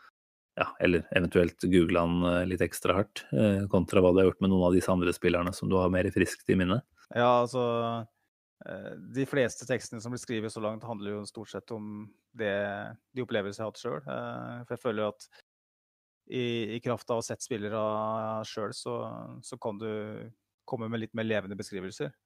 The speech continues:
Speaker 2: Eh, men det er vel ingen av de som hører på denne podcasten her som så Ted Rake live. Så
Speaker 1: Ja, da lyver de i så fall.
Speaker 2: <laughs> Så det, det handler litt om å av og til, eh, overraske litt med noe som, eh, er litt gammelt, og huske på at tredvetallet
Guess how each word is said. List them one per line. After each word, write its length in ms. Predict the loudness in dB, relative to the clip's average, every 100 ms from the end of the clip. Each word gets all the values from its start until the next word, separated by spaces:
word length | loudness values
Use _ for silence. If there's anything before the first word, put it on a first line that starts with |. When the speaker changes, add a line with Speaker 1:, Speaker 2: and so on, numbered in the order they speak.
| _ -12
Speaker 2:
Eh, 560 | -8 -8 -8 -8 -10
men 380 | -6 -6 -4 -8 -14 _ _ _ _ -2
det 80 | 0
er 80 | 2
vel 360 | 0 0 -2
ingen 280 | -4 -6 -4
av 80 | -6
de 60 | -4
som 120 | -6
hører 80 | -6
på 80 | -6
denne 80 | -6
podcasten 400 | -4 -6 -6 -8
her 80 | -8
som 520 | -10 -12 -12 -14 -12
så 320 | -8 -6 -8
Ted 200 | -8 -6
Rake 240 | -4 -4 -4
live. 220 | -6 -6 -12 _ -16
Så 120 | -8
Speaker 1:
Ja, 1040 | -4 -2 -2 -2 -4 -6 _ _ _ -6 2
da 100 | 6
lyver 260 | 6 6
de 60 | 4
i 60 | 4
så 60 | 4
fall. 80 | 2
Speaker 2:
<laughs> 560 | 6 4 4 -2 -8 -14 -16 -16 _ _ -2
Så 140 | 4 8
det, 80 | 10
det 80 | 10
handler 240 | 6 4 2
litt 140 | 2
om 80 | 0
å 120 | 2 4 4
av 80 | 4
og 60 | 0
til, 220 | -2 0
eh, 200 | 0 2 2
overraske 380 | 2 2 0
litt 160 | -4 -2
med 80 | -4
noe 220 | -2 -4
som, 220 | -6 -6 -2
eh, 360 | 0 2 2 2
er 140 | 0
litt 120 | 0
gammelt, 380 | -4 -2 -2 0
og 800 | 2 4 6 6 4 4 2 0 -4 _ _ -18 -18 -16 -16
huske 240 | -14 -6
på 80 | -4
at 80 | 2
tredvetallet 640 | 2 0 -4 -2 2